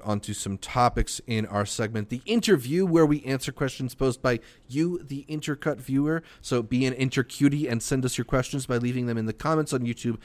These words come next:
hitting us up on social media at Intercut Pod, or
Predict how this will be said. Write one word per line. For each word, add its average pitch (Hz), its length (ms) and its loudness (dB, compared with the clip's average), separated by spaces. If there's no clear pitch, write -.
hitting 151 260 0
us 139 120 -4
up 139 120 -2
on 123 80 -2
social 120 300 -2
media 113 340 0
at 202 200 4
Intercut - 420 -2
Pod, 123 260 8
or 110 160 2